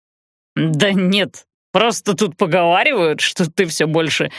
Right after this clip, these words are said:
с нищими теперь общаешься», отозвался блондин, демонстрируя, что кое-что знает о нашем новом деле. «Так, может,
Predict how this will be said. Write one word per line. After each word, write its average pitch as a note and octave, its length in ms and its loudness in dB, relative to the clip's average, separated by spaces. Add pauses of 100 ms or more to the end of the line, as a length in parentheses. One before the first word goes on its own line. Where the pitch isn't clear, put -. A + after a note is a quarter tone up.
(240)
с - 180 -2
нищими D#4+ 680 2
теперь D#4 360 0
общаешься», D4+ 880 0 (600)
отозвался C#3 640 0
блондин, D3 520 0 (220)
демонстрируя, D4+ 800 2
что C#4 200 -2
кое-что D4+ 640 0 (120)
знает F3+ 420 0
о A#3+ 80 2
нашем G#3 300 2
новом G#3 260 2
деле. C#3 300 -2 (880)
«Так, D#3 380 0
может, D#3+ 720 0